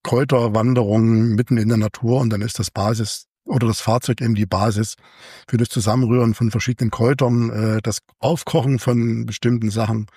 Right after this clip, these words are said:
Oder wir fahren auf den Hof der Krankenkasse und machen dort mal einen Grillnachmittag der ganz besonderen anderen Art,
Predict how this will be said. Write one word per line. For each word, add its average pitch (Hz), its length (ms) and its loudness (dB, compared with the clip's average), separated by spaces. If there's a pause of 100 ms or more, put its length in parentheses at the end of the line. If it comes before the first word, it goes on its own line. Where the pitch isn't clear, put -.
(160)
Oder 135 260 4
wir 117 140 2
fahren 117 500 0
auf - 160 -10
den 101 260 0
Hof 123 280 0
der 110 340 2
Krankenkasse 113 680 -2
und 95 140 -6
machen 107 280 -4
dort 107 160 -6
mal 104 180 -4
einen 98 160 -6
Grillnachmittag 110 920 0 (100)
der 92 80 -6
ganz 110 220 -2
besonderen 113 500 -2
anderen 110 380 -4
Art, 104 240 -6